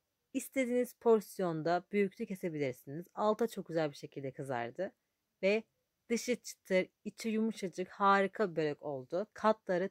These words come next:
tek tek sayılıyor. İç ve altı da bu şekilde. İstediğiniz porsiyonu dilimleyin. Dışını görüyorsunuz, çıtır çıtır oldu.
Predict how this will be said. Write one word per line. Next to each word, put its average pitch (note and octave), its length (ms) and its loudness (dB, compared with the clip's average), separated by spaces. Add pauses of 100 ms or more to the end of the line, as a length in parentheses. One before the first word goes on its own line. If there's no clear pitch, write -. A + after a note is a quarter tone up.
tek - 260 -6
tek F3 300 -4
sayılıyor. C#3+ 680 -2 (840)
İç D4+ 280 2
ve B3+ 160 6
altı G#3+ 440 4
da G3+ 300 4
bu G3 60 -6
şekilde. C#3+ 720 -6 (440)
İstediğiniz A3+ 800 -2
porsiyonu F#3+ 600 2
dilimleyin. D#3+ 600 -2
Dışını G#3+ 280 0
görüyorsunuz, F3 800 0
çıtır - 300 -4
çıtır - 340 -14
oldu. C3+ 460 -4